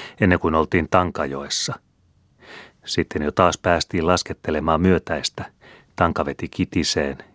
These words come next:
ja kitinen kohti kirkonkylää. Kovia koskia kyllä oli matkalla ja monia mutkia, mutta virta oli myötäinen, vastainen palattaessa. Raskas keino tämä oli,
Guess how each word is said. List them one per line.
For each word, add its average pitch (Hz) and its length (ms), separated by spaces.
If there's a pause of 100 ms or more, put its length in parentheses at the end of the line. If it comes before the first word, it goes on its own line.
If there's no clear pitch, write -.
(120)
ja 90 100
kitinen 73 500
kohti - 300
kirkonkylää. 80 920 (1000)
Kovia 71 320
koskia 76 440
kyllä 76 320
oli 76 160
matkalla 76 560 (180)
ja 76 80
monia 76 340
mutkia, 85 540 (580)
mutta - 220
virta 92 320
oli 76 140
myötäinen, 78 640 (720)
vastainen 73 520
palattaessa. - 960 (1120)
Raskas 87 380
keino 87 320
tämä 76 360
oli, 80 260